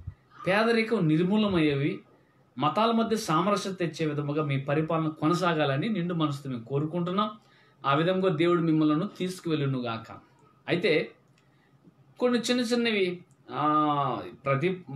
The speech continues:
మే-, ఈ రాష్ట్రం పుట్టిన మొదలుకొని ఎన్నో పార్టీలు పరిపాలన చేసిన పెద్ద పెద్ద మిస్టేక్స్ జరిగినాయి.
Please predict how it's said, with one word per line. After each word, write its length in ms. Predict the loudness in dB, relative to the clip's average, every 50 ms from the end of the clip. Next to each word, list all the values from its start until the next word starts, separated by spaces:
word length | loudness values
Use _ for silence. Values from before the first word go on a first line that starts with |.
| -10 -10 -10 -12 -14 -14 -14 -12
మే-, 640 | -10 -8 -8 -8 -8 -8 -10 -10 -12 -12 -12 -10
ఈ 20 | -8
రాష్ట్రం 420 | -6 -4 -4 -4 -4 -2 -2 0
పుట్టిన 360 | 0 2 2 2 2 2 0
మొదలుకొని 640 | 0 0 -2 -2 -2 -2 -2 -2 -2 -2 0 0 0
ఎన్నో 160 | 0 0 -2
పార్టీలు 360 | 0 0 0 0 -2 -4 -6 -4
పరిపాలన 440 | -4 -2 -2 0 0 2 2 2
చేసిన 180 | 0 0 -2 -2
పెద్ద 280 | -2 -2 -2 -2 -2 -2
పెద్ద 200 | 0 0 2 2
మిస్టేక్స్ 500 | 2 2 0 -2 -2 -4 -4 -6 -4 -2
జరిగినాయి. 580 | -2 0 0 0 0 0 0 0 0 -2 -4